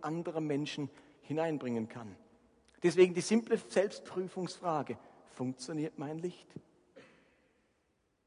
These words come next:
So, und jetzt kommen wir zu etwas, das ich glaube, bei den meisten Menschen defekt ist. Hier oben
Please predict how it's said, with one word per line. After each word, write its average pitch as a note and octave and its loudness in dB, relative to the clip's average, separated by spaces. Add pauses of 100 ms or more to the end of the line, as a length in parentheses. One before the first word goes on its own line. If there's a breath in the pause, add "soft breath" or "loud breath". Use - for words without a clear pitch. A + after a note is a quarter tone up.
(1500)
So, E3 6
und B2+ 6
jetzt E3 4
kommen F3 6
wir E3+ 8
zu E3+ 4
etwas, D3+ 0 (1900)
das B2+ -6
ich C3+ -12
glaube, C#3 4
bei C#3 0
den B2+ 2
meisten C#3+ 0
Menschen B2+ 0
defekt - -4
ist. - -12 (2000 soft breath)
Hier F3 10
oben G3 12